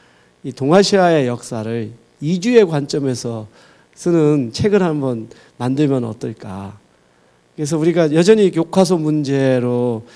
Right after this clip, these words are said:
영토 분쟁으로 싸우잖아요. 근데 우리가 언제까지 계속 싸울 거냐 이거죠. 근데 우리가 이주의 관점에서 동아시아의 역사를 보면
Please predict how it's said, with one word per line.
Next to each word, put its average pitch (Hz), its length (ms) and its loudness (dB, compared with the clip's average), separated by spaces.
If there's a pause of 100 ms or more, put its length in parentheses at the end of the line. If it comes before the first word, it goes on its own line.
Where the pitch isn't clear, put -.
(200)
영토 165 340 2
분쟁으로 151 500 2
싸우잖아요. 104 840 -2 (420)
근데 170 120 -2
우리가 175 240 2
언제까지 208 460 2
계속 170 300 -2
싸울 202 240 -4
거냐 170 260 -4
이거죠. 110 520 -10 (880)
근데 170 180 4
우리가 190 220 4
이주의 208 480 0
관점에서 165 540 0
동아시아의 156 600 0
역사를 135 420 -2
보면 113 440 -6